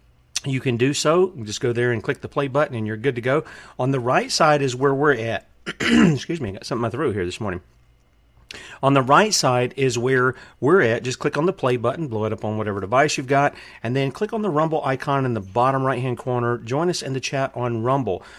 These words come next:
We are streaming live to Rumble, uh, at Sons of Liberty Radio Live. That is the channel there. Please subscribe, uh, help us grow that channel. Uh, it's,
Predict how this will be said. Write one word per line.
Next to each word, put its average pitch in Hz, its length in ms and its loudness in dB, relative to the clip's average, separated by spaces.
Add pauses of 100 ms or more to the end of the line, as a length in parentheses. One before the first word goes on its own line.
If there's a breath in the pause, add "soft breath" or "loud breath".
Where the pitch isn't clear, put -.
(160 loud breath)
We 123 160 2
are 123 180 0
streaming 147 400 0
live 143 340 2
to 165 60 -2
Rumble, 113 440 0 (300 loud breath)
uh, 107 260 -4
at - 160 -6
Sons 156 360 0
of 131 140 -2
Liberty 127 300 0
Radio 110 640 -2 (540)
Live. 120 560 0
That 123 200 -2
is 113 120 -4
the 107 100 -8
channel 147 400 -2
there. 104 160 -4
Please 147 260 -4
subscribe, 131 580 -2
uh, 101 240 -8
help 123 200 -4
us 117 80 -4
grow 127 180 0
that 123 140 -4
channel. 139 440 -2 (520 loud breath)
Uh, 101 220 -2
it's, 107 200 -6